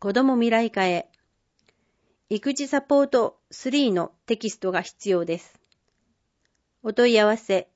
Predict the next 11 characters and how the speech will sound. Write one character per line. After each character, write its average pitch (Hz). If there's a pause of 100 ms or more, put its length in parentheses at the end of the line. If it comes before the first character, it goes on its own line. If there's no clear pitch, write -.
(680)
子 226
ど 254
も 247
未 240
来 214
課。 - (840)
電 220
話 202 (360)
二 277
四 240
の 151